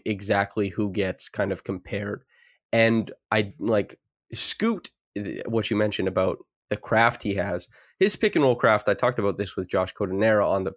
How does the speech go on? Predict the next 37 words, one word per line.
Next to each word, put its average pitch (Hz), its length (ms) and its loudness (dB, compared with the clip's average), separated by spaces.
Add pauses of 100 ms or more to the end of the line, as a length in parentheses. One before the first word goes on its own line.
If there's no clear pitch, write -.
(100)
episode 95 400 -2
just 101 180 -2
about 95 220 0
the 101 80 -2
Ignite 131 320 2
prospects, 101 540 0 (340)
is 123 280 4
far 113 320 4
ahead 104 360 2
of, 92 180 -2 (720)
like, 110 280 2 (240)
Malachi 139 400 6
Flynn 113 300 2
was 104 180 -2
the 104 80 -4
best 101 400 -2
pick 107 180 -2
and 101 140 0
roll 98 180 0
guard 95 480 -2 (240)
in 101 200 -2
college, 95 680 2 (600)
and 101 220 2
he 117 140 0
was 104 300 0
in 110 260 0
college 101 400 2
for - 160 -8
years. 92 680 0 (360)
And 104 140 2
I 113 80 6
would 117 160 4
say 107 140 0
that 92 180 -2
Scoot - 480 -2
is 98 220 -4
a 95 180 -2